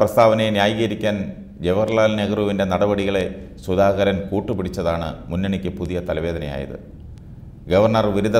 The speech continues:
സമരമായി കേന്ദ്ര സർക്കാരിനെതിരെ സി പി എം വലിയ പോർമുഖം തുറക്കുന്നതിനിടെ സുധാകരൻ്റെ ഈ പ്രസ്താവനകൾ അനുചിതവും അബദ്ധവുമാണെന്ന വികാരം മുസ്ലിം ലീഗിൽ ശക്തമാണ്. അത് പരസ്യമായി തന്നെ അവർ പ്രകടിപ്പിച്ചു. അപകടമണത്ത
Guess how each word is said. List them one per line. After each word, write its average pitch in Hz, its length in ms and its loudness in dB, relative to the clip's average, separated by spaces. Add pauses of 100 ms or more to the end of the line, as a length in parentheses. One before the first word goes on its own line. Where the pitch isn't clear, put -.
(120)
സമരമായി 104 440 2 (140)
കേന്ദ്ര 101 240 2 (120)
സർക്കാരിനെതിരെ 98 640 0
സി 98 200 -2
പി 104 100 -2
എം 98 140 -4
വലിയ 95 160 0 (100)
പോർമുഖം 98 460 -2
തുറക്കുന്നതിനിടെ 90 640 -2 (560)
സുധാകരൻ്റെ 131 540 8
ഈ - 80 0
പ്രസ്താവനകൾ 123 580 4 (220)
അനുചിതവും 113 540 2 (200)
അബദ്ധവുമാണെന്ന 117 800 2 (100)
വികാരം 95 380 4 (600)
മുസ്ലിം 104 360 0
ലീഗിൽ 85 220 -2 (100)
ശക്തമാണ്. 73 460 -6 (600)
അത് - 200 0
പരസ്യമായി 110 580 2
തന്നെ 87 200 -2 (200)
അവർ 82 200 -6
പ്രകടിപ്പിച്ചു. 78 500 -8 (1080)
അപകടമണത്ത 143 580 8